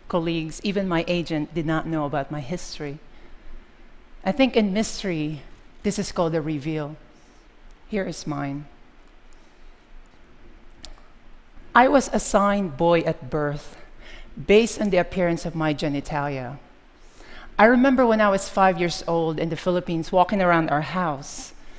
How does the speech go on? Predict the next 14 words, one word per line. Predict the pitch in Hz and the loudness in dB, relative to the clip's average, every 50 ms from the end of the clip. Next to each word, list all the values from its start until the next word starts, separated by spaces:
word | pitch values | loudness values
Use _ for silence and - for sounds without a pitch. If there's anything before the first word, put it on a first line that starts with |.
| - - - | -16 -8 0
I | - | 2
would | 196 202 202 - - | 2 2 2 0 0
always | - 262 285 285 277 240 - - | 2 2 4 4 4 2 2 0
wear | 214 214 202 | 2 2 2
this | 170 185 - - | 2 0 -4 0
t-shirt | - - 226 - - 208 196 - | 0 0 0 0 -2 -4 -2 -2
in | 196 185 | -2 0
my | 180 180 180 | 0 0 0
head. | 175 160 190 254 277 226 139 - - - - - - - - - - - - - - - - - - - - - - | -2 -2 -2 0 0 -2 -2 -4 -10 -16 -20 -20 -20 -20 -20 -20 -20 -20 -18 -18 -16 -16 -16 -16 -16 -18 -18 -14 -6
And | - 196 190 | -4 -2 0
my | 185 | 0
mom | 185 190 196 214 240 233 | 2 6 6 6 6 6
asked | - - 185 220 214 - - - | 4 2 2 2 0 -4 -6 -6
me, | 139 131 135 147 | -6 -4 -4 -4